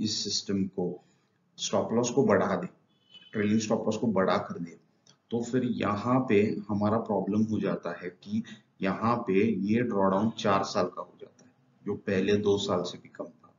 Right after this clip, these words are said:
दो, चार साल, almost two thousand fourteen fifteen के बाद टू थाउजेंड एटीन तक यहाँ पे ये system negative में रहेगी।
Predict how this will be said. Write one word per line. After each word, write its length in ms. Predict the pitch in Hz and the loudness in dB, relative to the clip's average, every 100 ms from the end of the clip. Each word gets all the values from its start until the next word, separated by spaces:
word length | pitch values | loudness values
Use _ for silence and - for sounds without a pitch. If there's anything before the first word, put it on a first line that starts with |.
| _ _ _ _ _ _ - | _ _ _ _ _ _ -4
दो, 200 | 110 117 | -2 0
चार 480 | - - - 107 117 | -2 -4 2 2 2
साल, 340 | - 107 107 92 | 0 2 2 2
almost 380 | 95 95 107 - | 0 0 -2 -2
two 60 | 110 | -6
thousand 380 | - 107 110 117 - | -2 2 2 0 -4
fourteen 360 | 98 92 113 107 | -8 -4 0 0
fifteen 480 | - - 104 101 101 | -2 -8 -4 -2 -2
के 120 | 101 | -2
बाद 280 | 98 110 - | 0 -2 -4
टू 80 | 104 | -16
थाउजेंड 420 | - 98 104 - | -14 -4 -2 0
एटीन 340 | 98 - 110 104 - | -2 2 2 2 0
तक 200 | 87 - - - _ _ | -4 -4 -16 -20 _ _
यहाँ 340 | 95 90 104 107 | -6 -4 -2 -2
पे 140 | 104 | 0
ये 140 | 107 107 | 2 0
system 440 | - - - 104 | -2 -6 0 0
negative 520 | 107 95 92 90 92 87 | 2 2 0 0 -2 -2
में 120 | 90 | -2
रहेगी। 480 | 87 87 - - - | -2 -4 -8 -18 -20